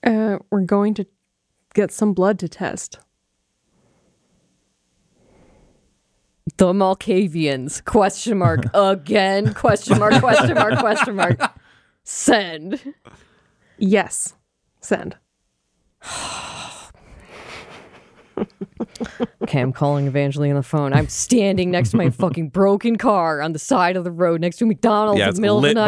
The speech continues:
Speaker 3: by the golden arches of
Speaker 2: Just
Speaker 3: McDonald's.
Speaker 2: ringing you.
Speaker 1: Oh, it's Val. Okay. Yeah? Hi.
Speaker 2: Hey, Clark, what the fuck are you talking about?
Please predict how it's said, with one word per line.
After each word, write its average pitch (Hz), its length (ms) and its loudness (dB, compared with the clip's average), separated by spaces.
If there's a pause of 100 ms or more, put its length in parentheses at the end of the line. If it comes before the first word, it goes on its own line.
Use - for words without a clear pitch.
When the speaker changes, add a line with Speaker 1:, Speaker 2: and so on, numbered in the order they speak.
Speaker 3:
by 123 40 2
the 117 120 -2
golden 127 480 -2
arches 110 440 -2
of 95 80 -4
Speaker 2:
Just 214 220 2
Speaker 3:
McDonald's. 90 480 -4 (2500)
Speaker 2:
ringing 196 580 2
you. 156 200 -8 (1300)
Speaker 1:
Oh, 269 200 4
it's 175 120 -8
Val. 196 340 -4 (100)
Okay. 202 340 -4 (480)
Yeah? 214 220 4 (200)
Hi. 285 300 -2 (800)
Speaker 2:
Hey, 202 140 2
Clark, 226 300 0
what 214 200 0
the 208 80 2
fuck 208 280 -2
are 208 60 -2
you 202 80 -2
talking 190 360 0
about? 151 320 0